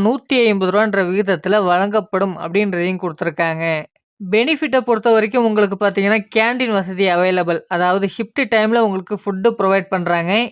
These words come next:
இ எஸ் ஐ பி எஃப் அவைலபிள் அப்படின்றத கொடுத்திருக்காங்க. டிரான்ஸ்போர்ட் பார்த்தீங்கன்னா, செங்கல்பட்டு,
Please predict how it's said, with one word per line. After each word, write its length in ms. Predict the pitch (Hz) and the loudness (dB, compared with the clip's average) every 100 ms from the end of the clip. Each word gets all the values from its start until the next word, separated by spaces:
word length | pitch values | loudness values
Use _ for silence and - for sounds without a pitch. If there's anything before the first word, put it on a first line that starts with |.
| 226 | -8
இ 80 | 220 | -2
எஸ் 200 | 262 254 | -2 0
ஐ 80 | 247 - | -2 -2
பி 180 | 233 233 | -2 0
எஃப் 220 | 226 226 | 0 2
அவைலபிள் 540 | 180 208 220 214 220 208 | 0 2 2 2 2 0
அப்படின்றத 500 | 180 226 220 202 208 | 2 -2 -2 -2 -2
கொடுத்திருக்காங்க. 640 | 185 165 196 175 185 185 208 226 - | -2 -4 -4 -2 0 0 0 -2 -2
டிரான்ஸ்போர்ட் 640 | 226 247 294 - 269 220 | 0 0 -2 -6 -4 -4
பார்த்தீங்கன்னா, 420 | - 202 190 202 226 - | -2 -4 -2 -2 -4 -2
செங்கல்பட்டு, 800 | 226 240 285 277 240 190 240 | -2 0 -4 -4 -6 -6 -4